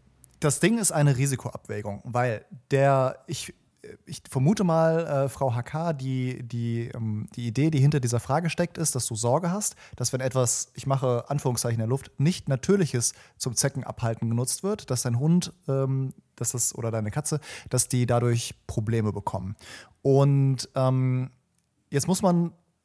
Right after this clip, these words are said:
so eine Risikoabwägung machen, weil, klar, jedes Medikament hat Nebenwirkungen, unerwünschte Nebenwirkungen und so ein Spot-on oder so Tabletten, äh, sind halt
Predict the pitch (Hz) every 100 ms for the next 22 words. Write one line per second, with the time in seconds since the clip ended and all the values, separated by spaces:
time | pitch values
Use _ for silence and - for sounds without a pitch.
0 | - 139 143 131 160 170 135 - - 117
1 | 113 110 107 107 - - 120 107 151 220
2 | - - - _ - 107 113 196 240 -
3 | _ _ _ - 135 139 - 131 127 117
4 | 131 190 143 135 _ _ 127 127 127 107
5 | 107 - 101 - - 143 117 113 - 107
6 | 107 104 110 156 175 226 214 139 139 139
7 | 131 - 127 120 - 180 - 165 165 151
8 | 127 117 113 127 120 156 175 170 165 -
9 | 135 131 123 131 151 135 131